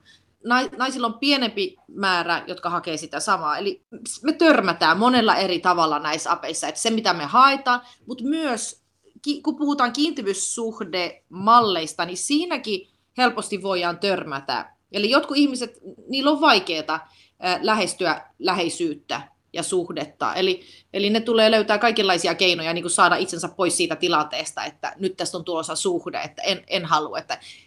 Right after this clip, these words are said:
esimerkiksi deitin jälkeen, jo-, jossa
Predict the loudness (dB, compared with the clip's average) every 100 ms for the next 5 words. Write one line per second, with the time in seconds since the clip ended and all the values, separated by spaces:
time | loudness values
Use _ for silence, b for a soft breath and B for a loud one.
0 | B 0 2 2 0 -4 -4 -6 _ _
1 | _ 0 4 4 4 2 4 4 2 0
2 | 0 -4 -8 -12 -2 -2 0 2 2